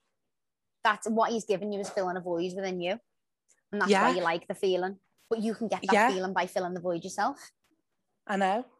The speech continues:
Speaker 1: And
Speaker 2: I
Speaker 1: if
Speaker 2: know,
Speaker 1: things are
Speaker 2: 'cause
Speaker 1: gonna work out, you'd know, you wouldn't be confused.
Speaker 2: Well, I know. I
Speaker 1: <laughs>
Speaker 2: know. So when it came up <laughs>
Speaker 1: I love that.
Speaker 2: <laughs>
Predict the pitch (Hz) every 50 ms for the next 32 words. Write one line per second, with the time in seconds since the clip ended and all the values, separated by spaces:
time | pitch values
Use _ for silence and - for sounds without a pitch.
0 | _ _ _ _ _ _ - - 214 208 185 190 214 233 226 233 247 247 247 247
1 | 233 226 214 208 196 196 - 208 202 202 175 214 220 185 190 196 190 196 208 214
2 | 214 196 202 190 202 208 214 180 202 190 - 190 180 180 202 196 - - - _
3 | _ _ _ _ _ _ _ _ _ _ _ _ _ _ _ _ _ _ _ _
4 | _ _ _ _ _ 233 226 220 226 226 220 214 214 214 208 208 247 269 - _
5 | _ _ _ _ _ _ _ _ _ _ _ _ _ - 104 - 170 196 214 247
6 | 185 _ _ _ _ - - 233 226 214 226 254 269 269 - 302 277 247 220 202
7 | 175 165 180 - - _ - 254 254 - 339 - 427 415 - - 453 - - -
8 | - - - _ _ _ _ _ - - 285 277 262 269 - - - 269 277 269
9 | 320 339 359 - - 320 392 370 -